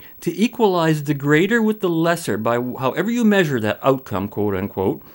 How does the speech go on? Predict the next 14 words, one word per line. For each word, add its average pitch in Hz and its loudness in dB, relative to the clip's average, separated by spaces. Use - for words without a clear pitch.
is 190 -4
by 202 4
reducing 208 4
the 233 4
greater 214 0
and 151 4
doing 208 8
so 170 2
by 135 -2
force, - -8
by 127 2
limitation, 143 4
by 113 -2
prohibition. 147 2